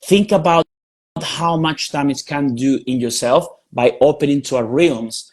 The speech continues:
that something can get in. Okay? I want, I want people to understand this. I want people to understand this. Why, once you go for, for a drink, you call it spirit.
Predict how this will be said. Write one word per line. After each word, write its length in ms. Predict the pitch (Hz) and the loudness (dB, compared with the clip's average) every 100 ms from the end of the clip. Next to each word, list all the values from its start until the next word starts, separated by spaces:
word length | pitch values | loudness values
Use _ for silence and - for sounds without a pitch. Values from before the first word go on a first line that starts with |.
| _ | _
that 260 | - 123 123 | -2 0 0
something 380 | - 135 135 123 | 0 -2 -2 -6
can 220 | 131 123 | -4 -2
get 180 | 120 120 | 0 0
in. 200 | 117 104 _ _ _ _ _ - | -2 -6 _ _ _ _ _ -8
Okay? 320 | 139 131 147 - | -4 0 0 2
I 80 | |
want, 280 | 135 156 180 | 2 2 0
I 60 | 202 | 0
want 260 | 170 175 | 2 0
people 200 | 175 170 | 0 0
to 120 | 160 156 | -2 -2
understand 460 | 139 120 143 139 | -4 -4 -4 -4
this. 320 | 110 107 - - - - - - - - - | -4 -8 -12 -16 -20 -20 -20 -20 -20 -20 -4
I 60 | 135 | 0
want 240 | 143 156 | 2 2
people 220 | 160 151 | 2 0
to 120 | 151 143 | -2 -4
understand 440 | 131 - 135 127 | -4 -4 -4 -2
this. 320 | 113 - - _ _ - - | -4 -8 -14 _ _ -20 -6
Why, 640 | 127 147 156 170 220 - - _ - | 2 2 4 0 -4 -8 -20 _ -4
once 400 | 131 160 175 - | 0 2 0 -2
you 80 | 160 | 0
go 260 | 147 143 | 2 2
for, 380 | - 151 135 - - | 0 2 4 2 -2
for 180 | 135 127 - - | -4 -2 -4 -4
a 140 | 113 | -4
drink, 500 | - 156 131 139 - _ _ _ _ | -2 -2 -2 -6 -14 _ _ _ _
you 280 | 127 151 151 | 0 2 2
call 300 | - 151 139 | 2 2 2
it 260 | 120 - | 0 -4
spirit. 520 | - - 151 117 - | -10 -2 0 0 -4